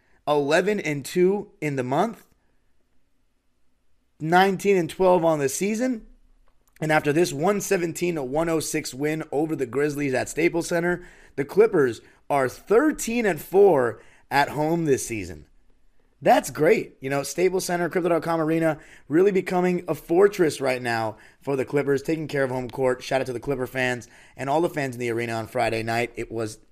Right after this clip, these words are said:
our fifth straight sellout. So we had two in a row with that weren't, uh, sellouts, but now five straight. So keep up the momentum, people. Let's keep getting to the games. Atmosphere's been good.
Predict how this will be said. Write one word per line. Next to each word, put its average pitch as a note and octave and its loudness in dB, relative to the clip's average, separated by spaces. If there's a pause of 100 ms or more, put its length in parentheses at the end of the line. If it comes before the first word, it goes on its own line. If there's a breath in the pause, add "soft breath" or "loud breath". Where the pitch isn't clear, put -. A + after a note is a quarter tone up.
our A2 0
fifth - 4
straight G#3 4
sellout. F#3+ 2
So D3 -4
we C#3+ 0
had C#3 4 (720 soft breath)
two A#3+ -2
in A#3+ 0
a G3 4
row G#3 8
with F3+ 4
that C#3+ 2
weren't, D3+ 0 (240)
uh, E3 6
sellouts, F3+ 2 (460 soft breath)
but B2+ -6
now C#3 0 (180)
five D3 4
straight. C#3 -2
So A2+ -4
keep E3+ -4
up F#3+ -2
the G3 -2
momentum, F#3+ 0
people. F3+ 0
Let's D3+ 0
keep E3+ -2
getting E3+ 6
to E3+ -2
the D#3+ 2
games. D#3 -2 (320 loud breath)
Atmosphere's D#3 0
been C3+ -6
good. D3 2